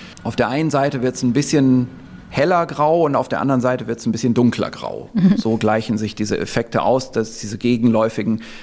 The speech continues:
Speaker 1: Maßnahmen, Impfung auf der einen Seite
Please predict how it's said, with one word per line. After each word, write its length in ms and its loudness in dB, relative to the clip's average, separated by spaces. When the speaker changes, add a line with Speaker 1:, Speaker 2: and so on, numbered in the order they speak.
Speaker 1:
Maßnahmen, 720 0
Impfung 440 0
auf 180 -2
der 160 -2
einen 320 0
Seite 520 -2